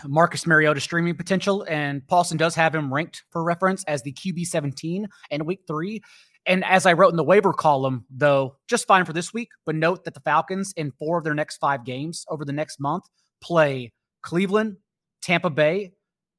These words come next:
forty-niners, and the Panthers. Uh, I would imagine Marcus Mariota is benched,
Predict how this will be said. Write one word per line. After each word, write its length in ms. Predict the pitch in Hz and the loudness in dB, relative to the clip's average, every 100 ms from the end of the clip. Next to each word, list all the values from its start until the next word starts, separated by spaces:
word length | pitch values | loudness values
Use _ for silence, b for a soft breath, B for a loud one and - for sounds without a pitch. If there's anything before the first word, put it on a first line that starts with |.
| _ _ _ _ _ _ _ | _ _ _ _ _ _ _
forty-niners, 840 | 180 190 202 165 170 170 170 - - - | -2 0 2 2 2 -2 -6 -12 -16 -8
and 300 | 165 160 151 | -2 -2 -2
the 80 | 143 | -4
Panthers. 680 | 160 135 120 82 - - _ | -4 -6 -8 -16 -16 -16 _
Uh, 80 | 117 - | -10 0
I 160 | 170 208 | 4 6
would 160 | 220 | 6
imagine 600 | 196 160 160 160 139 135 | 2 2 2 2 -2 -6
Marcus 340 | 139 143 147 160 | -4 -6 -6 -2
Mariota 400 | 147 147 143 135 | 0 2 0 -2
is 120 | 113 | -6
benched, 480 | 107 139 156 - | -6 -6 -6 -14